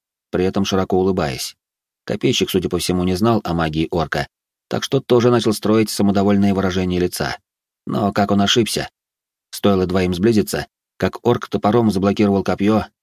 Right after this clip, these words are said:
а свободной рукой тут же применил всё то же заклинание, только слабее, но вплотную.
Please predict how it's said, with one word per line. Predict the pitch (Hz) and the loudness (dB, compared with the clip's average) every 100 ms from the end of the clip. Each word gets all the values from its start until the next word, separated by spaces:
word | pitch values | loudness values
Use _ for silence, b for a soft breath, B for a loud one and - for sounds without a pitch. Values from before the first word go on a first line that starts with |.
| _ | _
а | 92 | -6
свободной | 110 113 135 123 | -2 2 4 4
рукой | 120 135 123 | 2 2 2
тут | - 135 | 0 -2
же | 117 | 0
применил | 110 113 117 110 | 2 2 2 2
всё | - 107 | 2 0
то | - 104 | 2 0
же | 98 | 0
заклинание, | 92 104 104 80 67 64 - _ _ - | 0 2 2 0 -6 -10 -14 _ _ -6
только | 95 95 | -4 -2
слабее, | 98 98 113 110 85 | 0 2 4 4 2
но | 87 | -2
вплотную. | - 98 101 90 73 | -2 -4 -2 -2 -2